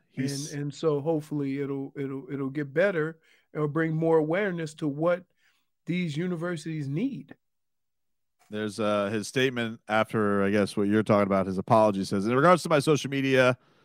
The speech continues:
Speaker 1: and comments about the university staff and other institutions, I would like to sincerely apologize to the B C U staff, students, and alumni for my lack of professionalism. My language and tone were unacceptable as a father, coach, and leader.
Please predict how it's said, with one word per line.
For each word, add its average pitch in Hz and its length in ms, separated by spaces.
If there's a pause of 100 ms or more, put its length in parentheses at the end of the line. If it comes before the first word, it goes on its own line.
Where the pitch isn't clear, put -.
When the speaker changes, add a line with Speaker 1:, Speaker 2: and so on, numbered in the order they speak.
(340)
Speaker 1:
and 107 260
comments 135 460
about 110 260
the 110 60
university 110 560
staff 107 440
and 104 100
other 110 260
institutions, 107 560
I 101 60
would 101 80
like 98 120
to - 80
sincerely 110 440
apologize 104 500
to - 60
the 95 60
B 98 120
C 95 160
U 95 60
staff, 139 300
students, 123 420 (380)
and 120 120
alumni 131 560
for 123 120
my 117 120
lack 120 300
of 117 80
professionalism. 110 840
My 104 120
language 131 760 (220)
and 107 200
tone 170 560 (640)
were - 160
unacceptable 135 560
as 107 100
a 104 40
father, 113 300
coach, 113 240
and 98 100
leader. 120 360